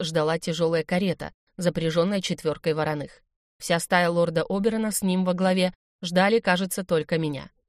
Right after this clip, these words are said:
И теперь уже не десятки, а добрые полторы сотни желтых глаз уставились в мою сторону, изучая, запоминая. «Благодарю, что собрались так быстро». Альфа снизошел. Подошел ко мне, предложив руку, чтобы помочь забраться в карету,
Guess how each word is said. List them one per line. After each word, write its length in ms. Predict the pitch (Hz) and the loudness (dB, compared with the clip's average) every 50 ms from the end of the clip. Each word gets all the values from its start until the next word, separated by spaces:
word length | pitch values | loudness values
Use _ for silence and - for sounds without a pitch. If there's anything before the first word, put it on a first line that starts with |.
| _ _ _ _ - | _ _ _ _ -6
И 100 | 208 214 | -4 -2
теперь 300 | - 233 - 262 277 262 | -2 0 2 2 4 4
уже 180 | 240 202 220 | 4 4 4
не 140 | 220 220 220 | 4 4 2
десятки, 560 | 185 202 185 - 208 226 240 - - - - - _ _ | 2 0 -2 -2 -2 -4 -6 -6 -10 -14 -14 -14 _ _
а 100 | - 160 | -2 0
добрые 340 | 160 165 165 170 180 180 170 | 4 4 4 4 4 0 0
полторы 480 | - - 170 165 - 170 165 175 175 170 | 0 -2 -4 -2 0 0 0 0 0 -2
сотни 380 | - - 175 170 - 175 170 | -2 -2 -2 0 0 0 -2
желтых 440 | 170 160 170 160 160 - 165 156 160 | 0 0 0 -2 -2 -2 -4 -6 -4
глаз 380 | 160 160 165 185 214 202 - - _ _ _ _ - | -2 0 0 0 0 -2 -4 -8 _ _ _ _ -8
уставились 680 | 180 170 - - 170 156 170 185 185 196 190 - - | -8 -6 -6 -4 -2 -2 -2 0 -2 -2 -4 -4 -6
в 80 | 165 165 | -4 -2
мою 280 | 156 151 147 151 151 | -2 -2 -2 -4 -4
сторону, 500 | 151 - - - - - - - - - _ _ _ - | -6 -4 -4 -2 -2 -2 -2 -6 -8 -14 _ _ _ -10
изучая, 640 | - 160 156 160 143 - - 151 151 160 151 151 - _ _ _ | -8 -6 -4 -6 -6 -4 -2 -2 -2 -2 -2 -4 -8 _ _ _
запоминая. 680 | - 165 175 175 - 226 226 240 233 214 156 - - - _ _ _ _ _ _ _ _ _ _ _ _ _ _ _ _ _ _ _ | -6 -4 -4 -4 -2 -2 -2 0 0 0 -2 -4 -8 -16 _ _ _ _ _ _ _ _ _ _ _ _ _ _ _ _ _ _ _
«Благодарю, 640 | - 180 190 196 190 180 185 180 185 185 196 226 262 | -4 0 2 2 4 4 4 4 4 4 4 4 0
что 240 | - - - 180 175 | -2 0 0 0 0
собрались 520 | - - 170 175 185 180 190 202 214 - | 2 0 2 4 4 4 4 2 0 -2
так 180 | - 220 214 220 | -2 -2 -2 0
быстро». 420 | 220 233 190 - - - - - _ _ _ _ _ _ - 170 | -2 -2 -2 -4 -8 -12 -14 -14 _ _ _ _ _ _ -6 -4
Альфа 300 | 156 147 139 - - 156 | -4 -4 -4 -6 -8 -6
снизошел. 640 | - - 170 156 156 175 156 - - 165 - 175 _ _ _ _ _ _ _ _ _ _ - | -4 -4 -4 -4 -4 -4 -4 -6 -8 -10 -12 -14 _ _ _ _ _ _ _ _ _ _ -6
Подошел 380 | - 175 170 165 - 269 247 - | -4 0 0 0 2 0 0 2
ко 140 | - 175 160 | 2 2 2
мне, 180 | 170 170 190 190 | 2 0 -2 -2
предложив 540 | - 214 190 180 190 190 185 208 196 - | -2 -2 0 2 0 0 0 -2 -4 -4
руку, 240 | 202 208 190 - 196 | -4 -6 -4 -4 -6
чтобы 260 | 185 - 196 185 196 | -6 -4 -4 -4 -2
помочь 320 | 185 202 196 202 190 175 165 | 0 0 0 0 0 -2 -2
забраться 520 | 170 - 185 180 185 185 180 180 - 180 | -2 -2 0 0 0 0 0 -2 -2 -6
в 60 | - | -6
карету, 480 | - - 190 190 185 170 - - - - | -2 0 0 2 2 0 -2 -6 -10 -12